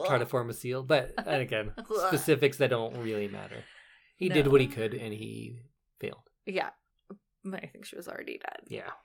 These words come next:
Speaker 2: Until she <laughs> wasn't.
Speaker 1: Yeah, that's one, um, bit that's very horror movie and didn't really fit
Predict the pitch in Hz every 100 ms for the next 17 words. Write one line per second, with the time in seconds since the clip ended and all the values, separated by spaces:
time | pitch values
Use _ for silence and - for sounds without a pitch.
0 | _ - - 190 175 175 - 175 196 -
1 | - 202 - - 156 - 165 165 170 165
2 | 185 185 160 135 131 127 127 127 127 123
3 | 110 110 117 131 - _ - 131 123 -
4 | 135 123 127 123 120 - 123 131 135 135
5 | 135 143 123 120 117 113 127 120 113 -
6 | 117 -